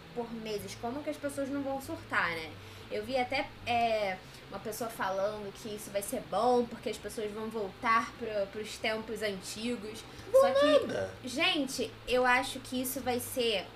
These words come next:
Speaker 1: é, um grande problema até em relação a trabalho. Olha quantas pessoas hoje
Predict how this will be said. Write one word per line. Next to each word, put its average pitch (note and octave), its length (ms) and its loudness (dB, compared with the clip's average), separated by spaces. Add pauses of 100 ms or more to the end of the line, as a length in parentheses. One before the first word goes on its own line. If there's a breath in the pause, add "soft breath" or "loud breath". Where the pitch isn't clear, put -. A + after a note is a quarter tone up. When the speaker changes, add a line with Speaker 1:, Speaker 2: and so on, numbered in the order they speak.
(120)
Speaker 1:
é, G3+ 480 0
um G#3+ 220 -8
grande B3+ 280 -4
problema G#3 580 -2
até G#3 240 -6
em A#3+ 160 -2
relação A3+ 400 -4
a A3+ 60 -6
trabalho. E3+ 760 -2 (220)
Olha E4+ 260 4
quantas D#4+ 260 -6
pessoas B3+ 640 0
hoje G3 440 -2